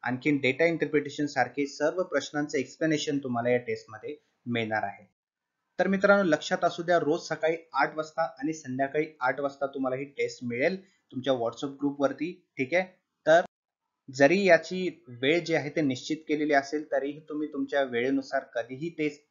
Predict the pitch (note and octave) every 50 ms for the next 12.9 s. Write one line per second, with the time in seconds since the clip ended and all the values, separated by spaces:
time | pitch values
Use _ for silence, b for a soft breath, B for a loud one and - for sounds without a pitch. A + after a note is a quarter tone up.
0 | _ - B2+ C3+ C3+ - C3+ C3 C#3 C#3 - C#3+ C#3 - - D3 D3 D3 B B
1 | B B B - - D#3 F3+ F3 - - E3 D#3+ - G#3 F3+ G3 G#3 G3 D#3+ D3
2 | C#3 C#3 C3+ - C#3+ C3+ - A2+ A2 - - _ _ _ - A2+ A2+ A2+ A2 G#2+
3 | - G2+ - _ - - _ _ _ _ _ _ _ _ _ _ _ _ _ _
4 | _ _ _ _ _ - D3 F3 F#3+ F#3+ F3 E3+ F#3 F3 F3+ F#3+ F#3 F3+ F#3 E3
5 | D#3 E3+ F3 F3 - - C3+ C3 - E3 - C3+ B2 C#3+ D#3 D3+ - - C#3+ D3+
6 | D3 - - D3 C#3 C3+ D3 D3 - D#3 D3 C#3+ - C3 B2+ C3 C3+ C3+ - C#3
7 | C3 B2+ C3 C3+ C#3+ b b b b b - D3 C#3 - - B2+ B2+ D3 D#3+ F3+
8 | F3+ D3 C#3 C#3 - - F3+ F3+ F3 - C#3+ C#3 D3+ D#3 D3+ - F3 E3 - -
9 | C3+ C3 - D#3+ E3 D#3+ - C3+ C3 C3 C3+ - E3 E3 D3 C#3 C#3+ D3 D3 C#3+
10 | C#3+ C#3 D3+ D#3 D#3 - C3 - _ - D#3+ D3+ D#3 D3 C#3 - - D3 C3 -
11 | - A2+ A2 A2 - - - - - _ _ _ _ - A#2+ A#2 A#2 A2 G#2+ G#2
12 | G2+ G2+ G2 - _ _ _ _ - - C3 B2+ D3+ F3+ F#3 - _